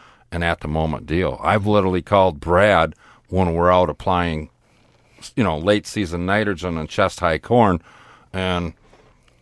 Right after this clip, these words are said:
talking over, "Well, this is what I'm doing for rates. This is what we saw. This is what we started with. Here's the decision I made." And he's pu-, you know, and, and, "Do you think I'm validated, or should I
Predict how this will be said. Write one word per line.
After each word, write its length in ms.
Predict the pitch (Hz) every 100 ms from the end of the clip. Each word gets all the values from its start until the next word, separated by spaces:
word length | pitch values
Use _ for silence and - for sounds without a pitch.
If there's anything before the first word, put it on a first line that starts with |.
| _ -
talking 380 | - 113 107 107
over, 180 | 101 95
"Well, 240 | 98 104
this 220 | 92 110
is 80 | 95
what 120 | 98
I'm 140 | 92 90
doing 220 | 98 95
for 180 | - 90
rates. 360 | 104 104 92
This 120 | - 78
is 100 | 82
what 200 | 92 60
we 80 |
saw. 340 | 78 - 107 104
This 140 | 90
is 40 | -
what 120 | 82
we 80 | 85
started 340 | - 110 110
with. 320 | 101 104 104
Here's 240 | 95 101 87
the 100 | 92
decision 460 | 82 - 113 107
I 100 | 110
made." 360 | 104 101 98 90 _ _ _ _ -
And 140 | 98
he's 160 | 107 -
pu-, 180 | - -
you 100 | 123
know, 260 | 90 76 -
and, 240 | 98 95 -
and, 300 | 98 98 92 - _ _ _ _ _ _ - 85
"Do 100 | 107
you 60 |
think 240 | 113 131 104
I'm 160 | 98
validated, 600 | 87 113 131 113 90 76 73
or 100 | 76
should 220 | - 92
I 240 | 87 82